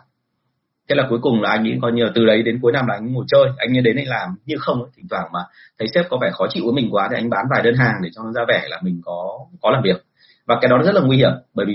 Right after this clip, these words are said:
sau một thời gian ở cái khu vực mà được giao quản lý, hoặc là đơn giản là ở những khách hàng mà anh ấy đã từng bán được hàng vào, lâu lâu người ta không thấy anh ấy nữa,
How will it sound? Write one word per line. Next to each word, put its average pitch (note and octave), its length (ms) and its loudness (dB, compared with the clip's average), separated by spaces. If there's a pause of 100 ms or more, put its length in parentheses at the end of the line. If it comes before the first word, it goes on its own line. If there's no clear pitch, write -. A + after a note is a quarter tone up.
(140)
sau D3+ 100 2
một C#3 100 -2
thời G#2 100 -2
gian B2+ 180 2 (140)
ở F#2+ 180 0
cái - 80 -4
khu D#3+ 240 -2
vực B2+ 200 -2 (140)
mà G2 300 -2
được G2 100 -8
giao A2 220 -2
quản F#2+ 120 -4
lý, E2 280 -4 (320)
hoặc B2 320 0
là F#2+ 160 2
đơn B2+ 140 4
giản A2 180 2 (100)
là E2 200 -4 (180)
ở G2+ 220 2
những F#2 140 -6
khách F3+ 220 -4
hàng F#2+ 160 -2
mà F2+ 60 0
anh F#2+ 80 0
ấy - 100 -2
đã - 80 -8
từng A#2 100 -4
bán F#2+ 120 -2
được - 120 -6
hàng F2 160 -6
vào, D#2+ 260 -4
lâu C3+ 140 2
lâu C3 160 4
người G2+ 120 -6
ta A#2 60 -4
không B2 160 -8
thấy G#2+ 100 -6
anh A2+ 160 -4
ấy A2+ 60 -6
nữa, A#2 180 -4